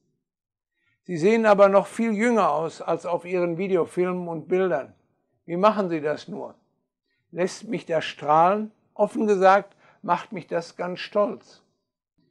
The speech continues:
Ist es doch der sichtbare Beweis, dass ich immer ein glückliches Leben geführt habe,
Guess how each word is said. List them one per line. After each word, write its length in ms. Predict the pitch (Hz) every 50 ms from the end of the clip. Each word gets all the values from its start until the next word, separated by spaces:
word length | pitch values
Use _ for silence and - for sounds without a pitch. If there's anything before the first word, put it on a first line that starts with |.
| _ _ _ _ _
Ist 200 | - 240 214 -
es 120 | 240 214 -
doch 180 | 247 240 220
der 180 | - 233 196 175
sichtbare 580 | 151 226 233 - - _ - 202 202 185 170
Beweis, 560 | 165 170 180 165 156 175 170 160 - - - -
dass 200 | - 175 - -
ich 140 | 185 -
immer 200 | - 220 233 226
ein 180 | 202 202 202 196
glückliches 560 | 175 196 220 214 - 214 196 - 214 190 -
Leben 320 | 185 190 208 208 190 208 196
geführt 440 | 196 180 - - 185 175 165 -
habe, 360 | - 165 165 160 160 147 123